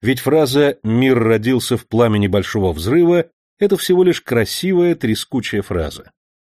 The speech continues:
Во время большого взрыва возникли только два химических элемента — водород и гелий,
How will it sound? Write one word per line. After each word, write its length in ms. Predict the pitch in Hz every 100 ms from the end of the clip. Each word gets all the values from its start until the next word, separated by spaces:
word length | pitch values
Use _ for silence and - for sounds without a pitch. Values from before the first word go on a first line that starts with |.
| _
Во 160 | - 117
время 260 | 127 135 127
большого 400 | 123 - 143 127
взрыва 440 | 107 160 190 120
возникли 420 | 110 117 175 165
только 340 | 151 170 - 151
два 320 | 113 131 113
химических 720 | - 92 123 127 - 117 -
элемента — 640 | - 110 101 76 65 - - _ _ _
водород 680 | 98 123 101 98 131 131 -
и 100 | 127
гелий, 540 | 127 101 90 71 80